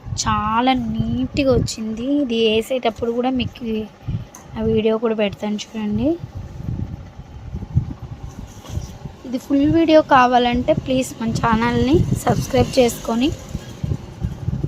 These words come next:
చేసుకోండి. కామెంట్స్లో అడగండి మర్చిపోకుండా. నేను అడగమని చెప్తున్నా, ఎవరు అడగట్లేదు. అడిగితే చేద్దాం అనుకుంటున్నా, కానీ ఎవరు అడగట్లేదు. ఎవరికైనా కావాలంటే కూడా very reasonable ప్రైసెస్‌కి వేసి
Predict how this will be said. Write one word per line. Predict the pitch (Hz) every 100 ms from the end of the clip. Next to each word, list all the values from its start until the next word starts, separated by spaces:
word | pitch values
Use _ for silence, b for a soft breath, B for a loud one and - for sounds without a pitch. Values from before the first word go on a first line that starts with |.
| - - - 254
చేసుకోండి. | 240 - 247 240
కామెంట్స్లో | 254 - 254 269 320 320 - 311
అడగండి | 254 220 226 214 220
మర్చిపోకుండా. | 220 214 - 254 233 226 208 220 - - - - - - -
నేను | 247 262 262 269
అడగమని | 240 240 285 311 302
చెప్తున్నా, | 285 - 269 269 269 330 - - - - -
ఎవరు | 254 262
అడగట్లేదు. | 247 220 220 196 - 220 - - - - - -
అడిగితే | 214 247 330
చేద్దాం | - 294 247 302
అనుకుంటున్నా, | 311 277 285 262 233 226 240
కానీ | - 254 349 - - - - - - -
ఎవరు | 240
అడగట్లేదు. | 233 233 214 - 220 214 - - - - - - - - - - - - - -
ఎవరికైనా | 226 240 254
కావాలంటే | 262 240 240 240 240 240
కూడా | 254 262
very | 320 302
reasonable | 247 254 254 254 247 254 240
ప్రైసెస్‌కి | 240 233 247 240 - 349
వేసి | - - 240